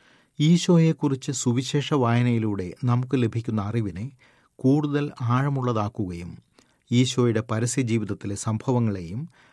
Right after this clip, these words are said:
അവയ്ക്കിടയിൽ വിട്ടുപോയെന്ന് നമുക്ക് തോന്നാവുന്ന സംഭവങ്ങളെയും കോർത്തിണക്കി അനുവാചകന്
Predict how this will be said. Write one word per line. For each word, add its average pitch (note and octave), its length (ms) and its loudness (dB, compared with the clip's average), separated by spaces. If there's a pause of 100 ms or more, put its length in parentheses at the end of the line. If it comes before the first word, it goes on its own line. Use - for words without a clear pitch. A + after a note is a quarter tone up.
(140)
അവയ്ക്കിടയിൽ A2+ 680 2
വിട്ടുപോയെന്ന് B2 720 0
നമുക്ക് G#2+ 360 -2
തോന്നാവുന്ന A#2+ 480 -2
സംഭവങ്ങളെയും G2 920 -6 (320)
കോർത്തിണക്കി A#2+ 760 -2 (380)
അനുവാചകന് G#2 960 -2